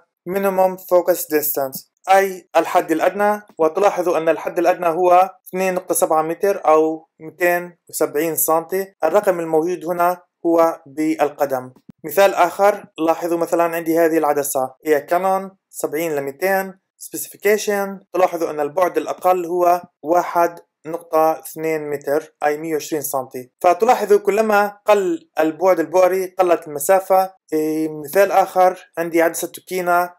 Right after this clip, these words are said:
من إحدى عشر إلى ستاشر ملي specification، تلاحظوا أن البعد هو ثلاثين سنتي.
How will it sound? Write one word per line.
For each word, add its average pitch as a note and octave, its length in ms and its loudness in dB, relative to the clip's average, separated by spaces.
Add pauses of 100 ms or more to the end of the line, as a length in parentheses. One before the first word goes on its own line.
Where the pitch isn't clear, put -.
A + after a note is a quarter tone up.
(140)
من F3 180 -4
إحدى - 180 -4
عشر F3 360 2
إلى D#3 280 2
ستاشر D3+ 380 -4
ملي F#3+ 440 -4 (460)
specification، - 760 -6 (460)
تلاحظوا E3+ 380 -2
أن D3 120 -6
البعد E3 420 0
هو E3+ 420 2 (200)
ثلاثين D#3 300 -4
سنتي. C3+ 520 -4